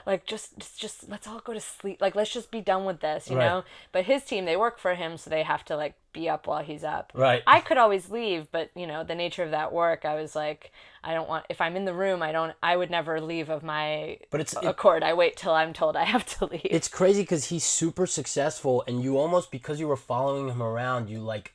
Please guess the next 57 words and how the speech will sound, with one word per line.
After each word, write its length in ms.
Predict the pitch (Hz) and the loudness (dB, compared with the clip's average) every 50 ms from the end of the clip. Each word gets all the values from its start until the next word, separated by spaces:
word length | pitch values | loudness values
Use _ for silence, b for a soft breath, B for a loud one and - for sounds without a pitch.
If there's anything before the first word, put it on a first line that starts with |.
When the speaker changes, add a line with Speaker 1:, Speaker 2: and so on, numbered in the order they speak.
| - | -8
Speaker 2:
adopted 840 | - 127 117 104 98 - 113 107 117 120 117 - - - 143 143 131 | -6 -6 -6 -6 -8 -8 -4 -2 -2 -2 -2 -4 -8 -6 -6 -6 -6
his 280 | 131 113 123 127 104 101 | -8 -8 -8 -8 -8 -8
lifestyle. 960 | 98 92 98 101 107 120 127 123 - - - 98 95 92 87 85 - - - | -8 -6 -6 -4 -4 -6 -6 -10 -12 -12 -12 -12 -10 -10 -12 -14 -14 -14 -12
And 160 | - 113 110 | -12 -10 -10
so 220 | - - 120 117 113 | -8 -6 -4 -4 -4
I 160 | - 123 117 | -4 -4 -4
want, 280 | 113 117 123 135 147 233 | -2 -2 0 0 0 2
Speaker 1:
Well, 80 | 247 | 2
Speaker 2:
I'm 60 | 240 | 2
Speaker 1:
you 80 | 240 240 | 0 0
Speaker 2:
a- 80 | - 135 | 0 2
Speaker 1:
do 120 | 220 247 | 2 2
have 260 | 269 214 233 202 190 - | 2 4 4 2 2 0
to 120 | 180 160 | -6 -8
do 160 | 151 160 156 | -6 -4 -4
that 220 | 156 156 160 160 - | -2 -2 -4 -4 -8
when 100 | - 160 | -6 0
you 40 | |
Speaker 2:
For 140 | 160 147 131 | 2 2 4
Speaker 1:
follow 140 | 110 156 156 | 4 4 6
Speaker 2:
sure, 280 | 147 165 202 220 190 180 | 8 8 8 8 6 4
Speaker 1:
people. 260 | 160 147 - - - | 2 -4 -8 -6 -4
Speaker 2:
for 100 | 160 160 | -4 -2
sure. 340 | 160 190 208 226 202 - - | 0 0 2 2 2 0 -2
And 100 | 165 170 | -4 -6
Speaker 1:
Yeah. 140 | 170 - - | -4 -2 0
Speaker 2:
so 200 | 170 151 147 135 | 2 2 2 2
he's, 300 | 120 123 156 160 - - | 0 -4 -10 -8 -10 -8
but 200 | 135 123 143 131 | -6 -4 -4 -2
he's 180 | 131 151 131 | -4 -4 -6
super 300 | - - 147 131 117 139 | -4 -4 -4 -4 -4 -4
successful, 540 | 123 - 127 - - 160 175 - - 113 104 | -6 -6 -4 0 2 2 2 2 -2 -6 -4
right? 240 | 107 110 127 135 - | -2 -2 -2 -4 -4
So, 100 | - - | -6 -4
and 160 | 156 139 143 | -4 -4 -4
you're 100 | 156 185 | -6 -6
relatively 480 | 175 156 175 185 185 - - 165 156 156 | 0 4 6 6 6 6 2 -6 -8 -8
successful 500 | - 151 143 - 196 214 208 - 170 147 | -8 -8 -4 2 4 4 4 2 0 -4
Speaker 1:
Mm-hmm. 80 | 131 | -4
Speaker 2:
yourself, 400 | 131 - - 208 233 196 120 - | -4 -2 0 2 4 4 2 2
right? 200 | 123 127 143 147 | -2 -4 -4 -2
So, 160 | - 156 147 143 | 0 0 0 2
like, 160 | 143 131 - B B B B B B | 0 -2 -6 B B B B B B
it's 140 | B - - | B -2 0
interesting 400 | 196 196 - 202 185 190 190 180 | 0 0 0 -2 -2 -2 -2 -2
to 40 | 170 | 0
me 180 | 160 160 160 | 0 0 0
to 100 | 156 147 | 0 0
think 300 | 120 - 151 147 143 - | -2 -2 -4 -6 -6 -6
that 120 | - 135 131 | -8 -8 -6
you 140 | 135 123 117 | -4 -6 -4
got 420 | 110 120 117 120 120 123 123 - _ _ _ _ _ _ _ - | -2 0 0 0 0 -2 -4 -6 _ _ _ _ _ _ _ -20
some 300 | - - - - 135 135 | -18 -12 -8 -6 -6 -6
kind 240 | - - 147 135 123 | -6 -6 -6 -6 -6
of 160 | 104 98 95 | -6 -8 -8
glimpse 480 | - 120 110 117 123 123 123 - - - | -8 -8 -6 -4 -4 -4 -4 -6 -10 -10
of 400 | - 113 104 101 95 95 95 | -8 -8 -8 -8 -8 -10 -16